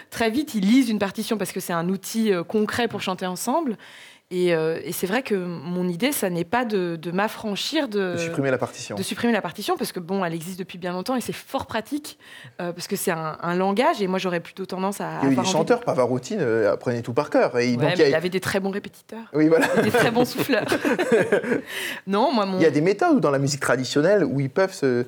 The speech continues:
Speaker 2: s'affranchir de cette forme, euh, écrite.
Speaker 1: Oui, mais s'affranchir d'un code qui pourrait être rassembleur, euh, c'est comme, euh,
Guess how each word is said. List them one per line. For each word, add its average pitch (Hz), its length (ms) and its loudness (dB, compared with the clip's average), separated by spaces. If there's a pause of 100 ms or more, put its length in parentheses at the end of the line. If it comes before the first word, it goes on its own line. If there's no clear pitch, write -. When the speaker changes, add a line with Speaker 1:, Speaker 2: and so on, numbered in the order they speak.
(160)
Speaker 2:
s'affranchir 139 520 -2
de 127 60 -2
cette 117 220 -4
forme, 127 240 0
euh, 101 240 -2
écrite. 190 420 -2 (380)
Speaker 1:
Oui, 254 340 -4 (240)
mais 180 260 -2
s'affranchir 247 1120 -2 (120)
d'un 196 220 -2
code 226 500 -2 (140)
qui 190 420 -12
pourrait 202 280 -6
être 196 240 -4
rassembleur, 196 920 0 (500)
euh, 175 200 -2
c'est 190 160 0
comme, 214 240 2
euh, 165 300 -2